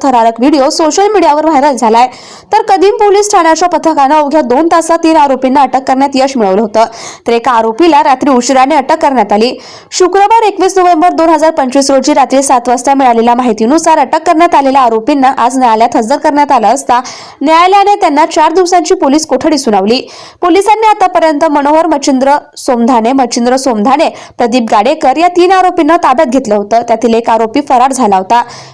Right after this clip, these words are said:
मात्र कदीम जालना पोलिसांनी मोठ्या शिताफीनं अर्जुन मच्छिंद्र सोमधाने याला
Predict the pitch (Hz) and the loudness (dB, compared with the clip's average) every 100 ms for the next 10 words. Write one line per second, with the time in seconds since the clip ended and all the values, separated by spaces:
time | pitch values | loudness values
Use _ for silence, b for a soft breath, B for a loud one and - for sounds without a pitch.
0 | B 349 415 427 359 359 381 392 370 381 | B 0 0 0 0 2 2 2 2 0
1 | 349 302 311 285 320 302 320 311 294 247 | 0 0 0 0 0 0 0 -2 0 -2
2 | 254 320 269 294 294 294 254 381 392 285 | 0 0 0 0 -2 -2 0 0 0 -2
3 | 311 277 302 302 262 233 262 285 277 277 | 0 0 0 -2 -2 0 0 0 0 -2
4 | B B - 311 | B B -2 0